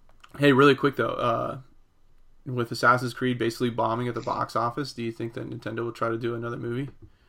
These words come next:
Like, I know it's Sony, it was Sony property and stuff like that and everything, or Ubisoft property, but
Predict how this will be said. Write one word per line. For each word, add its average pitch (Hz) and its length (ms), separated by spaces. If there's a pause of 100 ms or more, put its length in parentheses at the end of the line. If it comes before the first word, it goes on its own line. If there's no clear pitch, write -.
(220)
Like, 113 200 (320)
I 135 80
know 135 140
it's - 140
Sony, 127 280
it - 60
was 113 120
Sony 120 280
property 120 440
and 127 80
stuff - 180
like 139 280
that - 60
and 127 100
everything, 131 480
or 127 120
Ubisoft 127 600
property, 131 440 (600)
but - 240